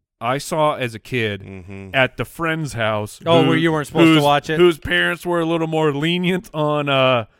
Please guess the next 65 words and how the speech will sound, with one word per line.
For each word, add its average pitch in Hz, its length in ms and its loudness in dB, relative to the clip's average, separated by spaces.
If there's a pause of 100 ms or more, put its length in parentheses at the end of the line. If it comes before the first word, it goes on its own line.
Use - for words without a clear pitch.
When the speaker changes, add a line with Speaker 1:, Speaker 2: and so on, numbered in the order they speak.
Speaker 1:
the 131 100 -4
media 190 560 0
that 196 180 -4
you 196 100 -10
could 196 160 -8
watch. 202 360 -2 (160)
There's 262 180 -4
Speaker 3:
Which 170 80 -8
made 196 180 4
it 180 100 4
all 180 140 8
the 170 80 0
more 160 160 2
Speaker 1:
there's, 180 140 2
Speaker 3:
exciting. 139 420 0
Speaker 1:
there's 208 280 0
no 240 180 2
way 160 300 2
that, 120 200 -4 (120)
that 151 160 0
my 160 180 2
parents 160 300 -6
were 139 100 -4
letting 139 200 -2
me 120 60 -6
watch 117 280 -4
Tremors 160 420 -2
when 139 120 -4
I 127 100 0
was 123 200 -4
in, 123 120 -8
like, 220 140 -10 (140)
third 143 240 0
grade. 160 260 0
Speaker 3:
I - 20 2
wasn't 185 220 0
allowed 131 220 -4
to 127 40 -4
watch 120 240 -4
Jurassic 107 320 -12
Park. - 380 -8 (160)
Speaker 1:
Yeah. 220 260 2 (180)
It, - 240 -16
oh, 143 260 0 (540)
I 175 140 4
understand. 175 480 -6 (300)
And 170 260 -2
Tremors 226 400 -2
was 175 120 -4
on 175 180 -4
this. 135 260 -8 (500)
I 262 100 4
don't. 269 140 -2
Well, 202 220 -4 (140)
to 226 80 -8
be 226 100 -4
fair, 214 240 -4
I 196 80 4
don't 254 100 -2
know 202 80 0
if 170 80 -4
my 139 120 -2
parents 160 320 -6
have 135 100 -10
even 117 280 -8